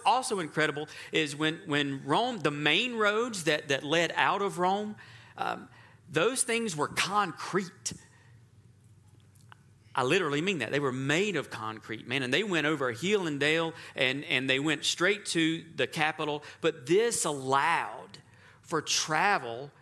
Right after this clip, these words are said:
to happen, man. It wasn't, you know, "Well, we gotta go over this thing and through that." And, and you had Roman protection. This was a big, big deal.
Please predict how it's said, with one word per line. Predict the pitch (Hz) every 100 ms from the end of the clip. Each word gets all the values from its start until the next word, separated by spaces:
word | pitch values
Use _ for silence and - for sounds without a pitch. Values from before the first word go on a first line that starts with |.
| - - _ _ -
to | 143
happen, | 120 - 135 208 - 110
man. | 110 120
It | 151
wasn't, | 151 185 202 175
you | 151
know, | 143 139
"Well, | 147
we | 147
gotta | 147 135
go | 143 143
over | 131
this | 131 147
thing | - 143 143 139
and | 120
through | - 147 139
that." | 135 135 139
And, | 127 113 - - -
and | 226 247 208 196
you | 151 202 254
had | 226 214 185 - -
Roman | 127 147 190 226 226 233 226 - -
protection. | - 156 - 233 - - - - -
This | 160 226
was | 269 262
a | 277
big, | - 208 233 196 139
big | 185 208 151
deal. | 214 240